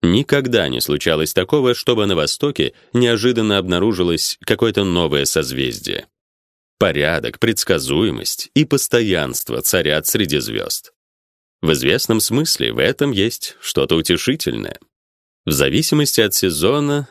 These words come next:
определенные звезды поднимаются над горизонтом перед самым рассветом и заходят сразу после заката солнца.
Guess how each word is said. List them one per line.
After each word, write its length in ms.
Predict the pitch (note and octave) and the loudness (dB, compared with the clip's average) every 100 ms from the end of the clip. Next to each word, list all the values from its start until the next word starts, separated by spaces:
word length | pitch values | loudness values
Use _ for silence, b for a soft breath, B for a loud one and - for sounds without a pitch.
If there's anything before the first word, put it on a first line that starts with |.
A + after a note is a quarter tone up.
| - | -4
определенные 720 | G2 D#2 D2 D2 D#2 D2+ D2 | 0 0 0 0 2 0 -2
звезды 480 | C#2 D2+ C3+ C3 C3 | 0 0 0 0 0
поднимаются 640 | A#2+ G#2+ G2 G2+ G2+ - | 2 2 2 0 0 0
над 200 | G2 F2 | 0 0
горизонтом 640 | D#2+ D2 B1+ D#2 F#2 F2 E2 | 0 -2 0 0 2 0 0
перед 260 | D#2+ D#2+ | 0 0
самым 320 | - A#2+ A#2 G2+ | 0 0 0 0
рассветом 720 | G2 - F2 C2+ - A#1 - _ _ _ C3 | -2 -2 -2 -2 -2 -6 -8 _ _ _ 0
и 80 | |
заходят 580 | A2 F#2+ - B2+ G#2 G2 | 2 2 2 2 2 0
сразу 540 | - F2 G2+ A#2+ A2 G#2 | 0 2 2 2 -2 0
после 360 | E2+ F2 F2 | -2 0 -2
заката 520 | D2+ D#2 - C2 C2+ | 0 0 0 -4 -4
солнца. 600 | B1 A#1+ G#1+ G1+ - - | -6 -6 -6 -6 -6 -8